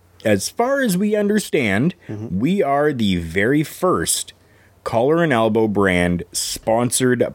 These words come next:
Speaker 1: podcast. What that gets you guys, because we're a sponsored podcast, is if you use our promo code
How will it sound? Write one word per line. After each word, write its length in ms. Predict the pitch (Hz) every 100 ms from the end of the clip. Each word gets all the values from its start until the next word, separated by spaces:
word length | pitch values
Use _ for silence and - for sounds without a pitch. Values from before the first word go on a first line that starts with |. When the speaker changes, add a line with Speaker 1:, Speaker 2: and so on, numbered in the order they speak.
| -
Speaker 1:
podcast. 1120 | - 127 139 135 - 117 82 78 73 - - - - - - - 92
What 360 | 95 127 139
that 300 | 143 147 131
gets 280 | 131 139 -
you 140 | 139
guys, 540 | 131 135 139 151 151 - -
because 360 | 104 107 107 90
we're 280 | 82 107 135
a 60 |
sponsored 540 | - 120 120 117 123 98
podcast, 800 | 117 123 123 139 135 139 - 101
is 140 | 92
if 160 | 104 113
you 100 | 104
use 320 | 101 117 120
our 140 | 107
promo 380 | 101 117 117 113
code 360 | 123 113 110